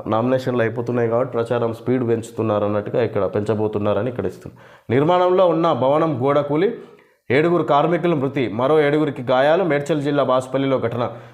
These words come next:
బిల్డర్, సైట్ ఇంజనీర్, మే-, మేనేజర్, కాంట్రాక్టర్లపై కేసు నమోదు చేసిన పోలీసులు.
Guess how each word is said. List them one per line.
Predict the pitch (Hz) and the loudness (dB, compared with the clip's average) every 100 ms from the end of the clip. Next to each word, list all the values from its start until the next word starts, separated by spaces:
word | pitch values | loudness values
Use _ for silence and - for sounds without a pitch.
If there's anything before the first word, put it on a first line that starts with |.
| - | -2
బిల్డర్, | 131 147 180 190 | 2 4 2 2
సైట్ | 143 156 160 | 0 0 0
ఇంజనీర్, | 156 151 147 127 | 0 0 0 0
మే-, | 131 135 | 0 0
మేనేజర్, | 117 135 151 147 - | 0 0 0 -2 0
కాంట్రాక్టర్లపై | 131 135 147 - 143 139 147 | -2 0 -2 -2 -2 0 -2
కేసు | 139 139 139 | -2 -4 -2
నమోదు | 139 139 131 127 | -2 0 -2 -4
చేసిన | 123 165 139 | -2 0 0
పోలీసులు. | 120 123 120 113 90 - | 0 -2 -2 -4 -8 -12